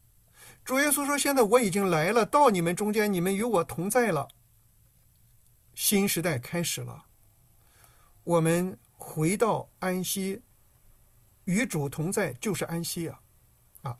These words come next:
主耶稣就宣告这事儿。“以前的时候你们纪念，就是等待，就是等待我来和你们同在吗？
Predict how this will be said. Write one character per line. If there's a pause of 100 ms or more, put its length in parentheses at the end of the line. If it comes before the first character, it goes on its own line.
主
耶
稣
就
宣
告
这
事
儿。
“以
前
的
时
候
你
们
纪
念，
就
是
等
待，
就
是
等
待
我
来
和
你
们
同
在
吗？